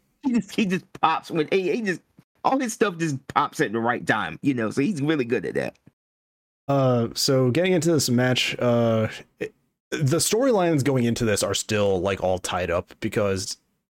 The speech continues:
Speaker 2: Garcia's about to do his dance when Danielson's music hits to interrupt him, continuing this, like, slow burn story of Garcia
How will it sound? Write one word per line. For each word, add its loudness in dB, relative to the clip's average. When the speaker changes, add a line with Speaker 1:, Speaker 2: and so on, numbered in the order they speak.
Speaker 2:
Garcia's 2
about 0
to 0
do 2
his -2
dance -4
when -6
Danielson's -4
music -6
hits -6
to -6
interrupt -4
him, -6
continuing -2
this, -2
like, -2
slow 2
burn 0
story 0
of -2
Garcia 0